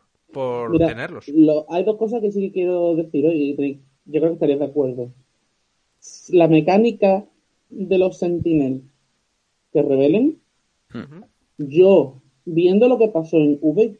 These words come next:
Speaker 2: yo haría un esfuerzo económico y pillaba los Sentinel de caja de los cinco naciones y los tenía guardados.
Speaker 3: Sí.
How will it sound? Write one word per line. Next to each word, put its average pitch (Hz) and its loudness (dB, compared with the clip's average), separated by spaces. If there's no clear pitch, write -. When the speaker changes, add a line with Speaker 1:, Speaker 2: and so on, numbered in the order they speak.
Speaker 2:
yo 190 2
haría 190 0
un 175 -2
esfuerzo 165 -2
económico 156 0
y 202 -2
pillaba 175 -4
los 165 2
Sentinel 233 2
de 220 2
caja 240 -4
de 247 0
los 190 -4
cinco 202 0
naciones 151 -2
y 170 -10
los 180 -4
tenía 185 -2
guardados. 147 -2
Speaker 3:
Sí. 117 -10